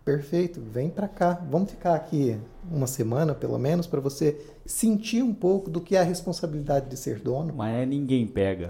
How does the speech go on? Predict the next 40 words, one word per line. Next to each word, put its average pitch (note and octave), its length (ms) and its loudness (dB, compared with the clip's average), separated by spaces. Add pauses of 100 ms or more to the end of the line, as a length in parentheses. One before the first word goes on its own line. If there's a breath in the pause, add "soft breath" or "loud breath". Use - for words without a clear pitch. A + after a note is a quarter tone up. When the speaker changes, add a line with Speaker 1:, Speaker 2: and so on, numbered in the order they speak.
(100)
Speaker 2:
essa F#2+ 140 -10
parte. F2 260 0
Você C3 320 0
fala, G#2+ 240 0
"Não, A#2+ 140 0
vem C3 300 4
ser - 180 4
um E3 120 8
pouquinho D3+ 400 6
de C3+ 80 2
dono C#3 380 6
no B2 100 2
meu C3 180 6
lugar." B2+ 520 2
Speaker 1:
Pois E3 360 -2
é. D3+ 340 2
A - 0 -
Speaker 2:
Deixa C#3 160 2
Speaker 1:
gente, D#3+ 100 4
Speaker 2:
eu D#3 100 10
cortar C#3+ 380 10
umas C3 280 8
fotos A#2 380 4
aí A2+ 80 4
no A#2 100 4
Photoshop. A#2+ 560 2
Speaker 1:
a, C#3 280 4
a - 20 4
gente C#3+ 280 0
tem - 140 -2
uma D#3+ 140 0
característica D3 760 0
muito E3 320 -2
interessante, C#3+ 840 -2
Adriano, B2 260 -2
de B2 80 -2
a B2 40 2
gente B2+ 280 -4
que D3 360 -4
achar C#3+ 800 -2